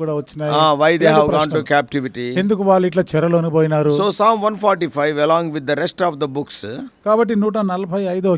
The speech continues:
Speaker 1: కీర్తన, ఆ తర్వాత ఉన్నటువంటి ఆ కీర్తనలతో పాటు
Speaker 2: ah, a-, along with the rest of the books, that is, uh, four and five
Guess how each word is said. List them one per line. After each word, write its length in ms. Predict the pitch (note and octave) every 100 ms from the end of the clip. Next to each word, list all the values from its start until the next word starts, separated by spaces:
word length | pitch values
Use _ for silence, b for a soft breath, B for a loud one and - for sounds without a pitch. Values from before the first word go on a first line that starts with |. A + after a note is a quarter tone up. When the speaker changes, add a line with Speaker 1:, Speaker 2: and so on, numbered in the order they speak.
| -
Speaker 1:
కీర్తన, 300 | D#3+ - C#3 F#3+
ఆ 20 | E3+
తర్వాత 280 | D#3 D#3+ E3+ -
ఉన్నటువంటి 440 | D#3+ D3+ D3+ C#3 D3+ B2+ b b
ఆ 100 | D3+ D#3
కీర్తనలతో 480 | E3+ D3 D3 C#3 C#3+ A#2+
పాటు 220 | B2 G2+ A#2+
Speaker 2:
ah, 160 | C3 C3 C3+
a-, 60 | C3
along 180 | C#3 D#3 D#3+
with 100 | C#3+
the 60 | D3 D3+
rest 160 | - F#3+
of 40 | D#3+ D3
the 60 | C3+
books, 160 | C#3 -
that 120 | C#3+ C#3+ C#3+
is, 100 | A#2+
uh, 160 | B2+ C3 b b _
four 180 | D#3+ E3+ E3
and 140 | D#3 C3+
five 200 | C#3+ D#3+